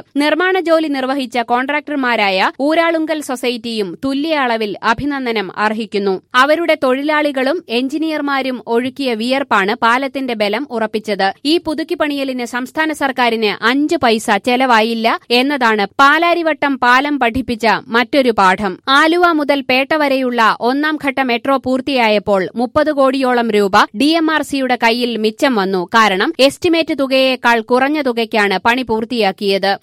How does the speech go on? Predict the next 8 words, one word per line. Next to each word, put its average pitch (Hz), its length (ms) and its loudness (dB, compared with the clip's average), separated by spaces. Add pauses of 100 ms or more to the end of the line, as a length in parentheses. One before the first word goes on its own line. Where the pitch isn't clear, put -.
അഴിമതിയില്ലാത്തതുകൊണ്ട് 285 1120 0
മാത്രമാണ് 226 640 0
ഇത് 226 200 -4
സാധ്യമായത്. 202 760 -2 (180)
സർക്കാരിന്റെ 320 600 0
കീഴിലുള്ള 269 500 -4
വകുപ്പുകളുടെ 254 680 -2
പണിക്ക് 220 440 0